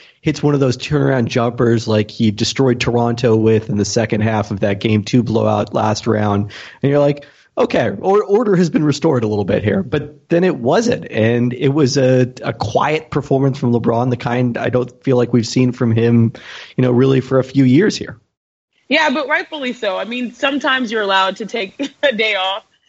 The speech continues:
Speaker 2: And I feel like LeBron, he's put so much of his energy into this playoffs. And you know what's funny? A lot of times players and, and teams, they expect, especially if you're considered favorites, to go in there and sweep.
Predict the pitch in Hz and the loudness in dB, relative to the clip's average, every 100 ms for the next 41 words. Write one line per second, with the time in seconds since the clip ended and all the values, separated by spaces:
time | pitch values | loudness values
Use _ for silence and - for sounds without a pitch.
0 | _ 233 233 247 254 247 208 196 190 214 | _ -4 -4 -4 -6 -6 -6 -4 -4 -4
1 | 254 226 - 226 - 240 226 247 - 220 | -6 -8 -6 -8 -6 -8 -2 -2 -2 -4
2 | 196 - 208 226 202 254 262 - _ - | -4 -4 -2 -2 -4 -6 -6 -12 _ -6
3 | 233 240 254 233 - _ 214 226 233 311 | -4 -2 -2 -4 -6 _ -2 0 0 -2
4 | 294 _ _ _ _ 254 285 339 - - | -6 _ _ _ _ -4 -4 -4 -6 -4
5 | 254 220 202 208 247 285 269 247 - _ | -4 -2 0 0 -2 -4 -6 -6 -10 _
6 | _ _ - - 262 254 190 180 180 - | _ _ -12 -2 0 2 0 -4 -10 -14
7 | - - 202 190 254 240 214 180 208 208 | -20 -10 -10 -6 -4 -2 -2 0 0 -2
8 | 196 - - 214 - 202 208 208 226 220 | -8 -8 -6 -6 -6 -8 -6 -6 -6 -4
9 | 202 247 196 214 196 - 185 196 220 - | -6 -6 -2 0 0 0 0 2 -2 -4
10 | _ _ - 208 208 214 208 196 170 - | _ _ -4 0 2 2 0 0 -4 -10
11 | 196 208 156 | -6 -6 -8